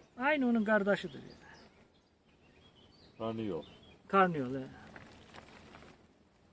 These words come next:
Speaker 1: Ama bu aksidir. Bunu biliyorum. Ha, yamuk çerçevesinden tanıyorum bunu.
Speaker 2: <laughs>
Speaker 1: Bu aksidir. Bu
Speaker 2: O da sırlamaya başladı.
Speaker 1: Hı hı.
Speaker 2: Oo.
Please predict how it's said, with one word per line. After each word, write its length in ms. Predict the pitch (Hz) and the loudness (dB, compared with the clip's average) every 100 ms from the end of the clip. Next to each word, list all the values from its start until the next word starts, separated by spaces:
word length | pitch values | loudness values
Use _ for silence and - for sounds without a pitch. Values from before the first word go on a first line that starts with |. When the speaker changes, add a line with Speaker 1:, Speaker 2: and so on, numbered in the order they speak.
| _ _ _ - _ _ _ _ _ _ _ _ _ - - - | _ _ _ -20 _ _ _ _ _ _ _ _ _ -20 -20 -8
Speaker 1:
Ama 260 | 220 269 240 | 0 4 6
bu 120 | 247 | 8
aksidir. 460 | 220 - 233 170 127 - - - - - - - - - - _ _ _ _ | 6 2 -2 -2 -6 -10 -20 -20 -20 -20 -20 -20 -20 -20 -20 _ _ _ _
Bunu 220 | 190 202 | 0 0
biliyorum. 300 | 202 202 165 | 4 6 6
Ha, 120 | 156 156 | 2 0
yamuk 300 | 170 175 - | 2 0 0
çerçevesinden 680 | 175 180 165 156 165 160 | 0 2 0 0 -2 -4
tanıyorum 420 | 151 156 160 131 123 123 - 117 | -4 -6 -4 -6 -8 -14 -16 -8
bunu. 160 | 113 101 113 107 | -8 -8 -10 -10
Speaker 2:
<laughs> 400 | 104 - - - | -12 -16 -20 -4
Speaker 1:
Bu 120 | 208 | 2
aksidir. 500 | 214 196 269 233 185 | 4 2 0 2 4
Bu 100 | 185 180 - - - - - - - - - - - - 110 127 | 4 0 -8 -20 -20 -20 -20 -20 -20 -20 -20 -20 -20 -20 -12 -4
Speaker 2:
O 80 | |
da 80 | 175 | -2
sırlamaya 480 | - 185 143 113 98 | -2 0 0 0 -2
başladı. 360 | 92 98 101 98 | -4 -4 -6 -4
Speaker 1:
Hı 60 | |
hı. 1200 | 175 151 160 131 - - - _ _ _ _ 101 | -6 -4 -8 -10 -16 -20 -20 _ _ _ _ -10
Speaker 2:
Oo. 180 | 101 98 | -6 -6